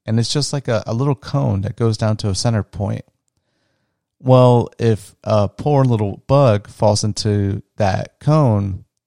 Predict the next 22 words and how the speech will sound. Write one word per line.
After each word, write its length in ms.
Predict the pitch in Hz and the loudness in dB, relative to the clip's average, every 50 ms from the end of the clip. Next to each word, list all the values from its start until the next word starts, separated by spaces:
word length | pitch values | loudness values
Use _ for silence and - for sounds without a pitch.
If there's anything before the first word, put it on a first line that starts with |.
| _ - | _ -2
uh, 180 | 127 110 98 | 0 0 0
the 120 | 98 107 113 | 2 0 0
anteater 380 | 120 151 156 - 123 110 107 | -2 -2 -2 -2 -2 -2 0
will 80 | 104 101 | 0 0
actually 260 | 104 113 - - 120 | 0 -2 -2 -6 -8
come 200 | - - 127 127 | -6 -4 -4 -2
out 120 | 123 117 - | -4 -4 -6
from 160 | - 110 104 | -6 -6 -6
the 80 | 95 | -6
center 480 | 92 - - 135 135 127 107 101 101 - _ - | -4 -2 -2 -2 0 0 -2 -4 -4 -6 _ -8
and 120 | 104 101 | -6 -4
actually 480 | 101 120 123 113 - 113 104 101 104 - _ _ _ _ _ - | -2 -2 -4 -4 -4 -4 -4 -4 -6 -8 _ _ _ _ _ -8
eat 360 | 143 160 143 - - - _ _ _ _ _ _ _ - | -6 -4 -4 -6 -8 -10 _ _ _ _ _ _ _ -10
the 80 | - | -4
bug. 380 | 92 123 123 120 104 101 - - - _ _ _ _ _ _ _ _ _ _ _ _ | 0 0 2 2 0 -2 -6 -12 -20 _ _ _ _ _ _ _ _ _ _ _ _
Um, 600 | - - 104 104 104 98 98 92 90 117 - 127 - _ _ _ _ _ _ _ _ _ _ _ _ _ _ _ _ _ _ _ _ _ _ _ | -2 2 2 4 4 2 2 0 -2 -6 -12 -14 -18 _ _ _ _ _ _ _ _ _ _ _ _ _ _ _ _ _ _ _ _ _ _ _
a 80 | - 113 | 0 2
lot 200 | 110 117 123 127 | 4 4 4 4
of, 460 | 131 117 98 - - - - - - _ _ _ _ _ _ _ _ _ _ _ - | 4 2 0 -4 -14 -20 -20 -20 -20 _ _ _ _ _ _ _ _ _ _ _ -6
uh, 380 | - 104 104 110 110 123 123 - - | -4 -2 -2 -2 -4 -8 -10 -10 -6
like, 440 | 120 107 107 101 - _ - - _ _ _ _ _ _ _ _ _ _ _ _ _ - | -4 -2 -2 -4 -6 _ -20 -20 _ _ _ _ _ _ _ _ _ _ _ _ _ -2
fantasy-based 1080 | - 123 117 113 117 113 - - 117 101 - 113 110 107 107 104 - - - - - | 0 0 2 2 0 -2 -2 -4 -4 -2 0 0 0 0 0 -2 -4 -6 -10 -12 -18